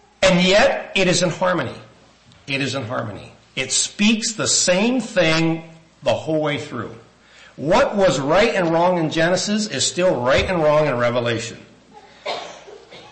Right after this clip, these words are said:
Now, they may say it just a slightly different way, but at the end of the day, the thing, the thing never contradicts itself. Now, there's been skeptics and so on that have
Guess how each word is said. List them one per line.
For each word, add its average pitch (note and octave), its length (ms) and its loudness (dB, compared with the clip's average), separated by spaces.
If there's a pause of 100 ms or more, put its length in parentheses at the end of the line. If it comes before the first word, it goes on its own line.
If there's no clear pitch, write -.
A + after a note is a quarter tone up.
(220)
Now, D#3+ 180 4
they G#3+ 140 4
may A#3 180 4
say - 160 2
it C#4 200 6
just - 200 -2
a D3+ 40 -2
slightly F3+ 400 2
different D#3+ 280 0
way, G3+ 180 2
but C#3 140 0
at C#3 120 -2
the F#3 120 0
end C#4+ 140 2
of D4 80 0
the C4+ 80 4
day, G#3 320 2
the D3+ 140 0
thing, G3+ 720 0 (400)
the C#3+ 160 0
thing G3 580 -2 (300)
never D#3+ 520 0
contradicts C3 680 -6
itself. - 560 -14 (100)
Now, D3+ 200 2
there's F#3+ 240 0
been G3 180 -4
skeptics A2+ 600 -6
and A#2+ 100 -10
so F2+ 220 -10
on G2 180 -10
that A#2 160 -2
have A2+ 320 -2